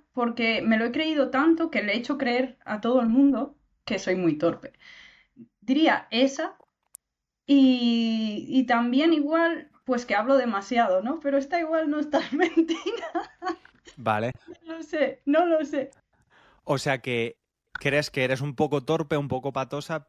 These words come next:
Speaker 2: pero no lo eres tanto y como que te, tú te, ya te has puesto esa etiqueta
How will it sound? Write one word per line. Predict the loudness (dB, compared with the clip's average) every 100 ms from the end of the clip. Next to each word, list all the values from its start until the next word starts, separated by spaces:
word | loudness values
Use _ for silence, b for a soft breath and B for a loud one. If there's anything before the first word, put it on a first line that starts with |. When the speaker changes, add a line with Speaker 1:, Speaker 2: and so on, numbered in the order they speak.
| _
Speaker 2:
pero | 0 2 2 0
no | 0
lo | 2 2
eres | 2 -2
tanto | -2 -2 0 0 0
y | -2 -4 -2 -4 -4
como | -2 0
que | 0 -2
te, | -2 -4 -6 _
tú | -8
te, | -2 -2
ya | 0 0
te | 2
has | 0 0 -4 -16 _ _ _ _ -4
puesto | -2 0 -2
esa | -2 -4
etiqueta | -4 -4 -2 0 -2